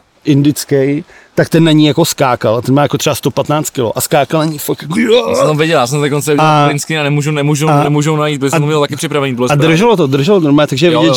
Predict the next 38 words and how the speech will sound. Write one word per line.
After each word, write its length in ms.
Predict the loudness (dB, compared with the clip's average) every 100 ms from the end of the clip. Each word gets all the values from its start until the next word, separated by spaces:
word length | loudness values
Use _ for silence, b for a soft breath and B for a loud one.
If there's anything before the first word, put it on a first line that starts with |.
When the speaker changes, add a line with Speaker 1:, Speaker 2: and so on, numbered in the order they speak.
| 2
Speaker 1:
že 80 | 0 B B
jako 300 | 2 2 0 -2
postel 320 | -2 2 0
z 40 |
lepenky, 400 | 0 0 0 0
ty 80 | 2
vole, 160 | 2 2
nakonec 300 | 2 2 2
dobrá. 300 | 0 -2 -4 -12 B
Že 100 | -2
bychom 160 | 2 4
mohli 200 | 4 2
přestat 340 | 0 -2 -2
kácet 340 | 0 0 0 -2
dříví 520 | -2 -2 0 0 0
a 40 |
mohli 160 | 0 0
bychom 260 | 0 0 0
dělat 180 | 0
všechno 260 | -2 -2 0
z 40 |
lepenky. 460 | 0 -2 -4 -4 -8 B B B
To 80 | -4
už 140 | 0
Speaker 2:
Je 60 | 2
Speaker 1:
teda 40 |
Speaker 2:
to 80 | 2
Speaker 1:
ikea, 120 | 2
Speaker 2:
vlastně, 300 | 4 2 2
je 60 | 2
Speaker 1:
ikea 140 | 2
Speaker 2:
to 40 | 4
Speaker 1:
na 80 | 2
tom 160 | 2
pracuje 380 | 0 0 2 2
teda 160 | 2 2
už 140 | 2
leta. 340 | 0 0 -2